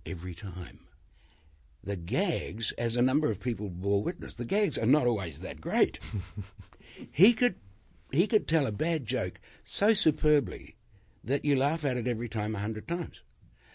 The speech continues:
Uh, so there was the actual, the hugeness of his talent was what struck me,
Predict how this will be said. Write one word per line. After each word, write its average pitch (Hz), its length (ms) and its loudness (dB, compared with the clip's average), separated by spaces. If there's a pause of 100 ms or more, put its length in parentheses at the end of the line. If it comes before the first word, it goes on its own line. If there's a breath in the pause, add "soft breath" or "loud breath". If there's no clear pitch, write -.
(380 soft breath)
Uh, 120 60 -6
so 156 400 2 (920)
there 143 160 4
was 139 180 4
the 143 320 4
actual, 160 500 -2 (500)
the 107 200 -4
hugeness 156 960 4
of 85 100 -4
his 82 160 -8
talent 85 340 -8 (140)
was 101 220 -6
what 117 180 -2 (100)
struck - 360 -6
me, 78 160 -10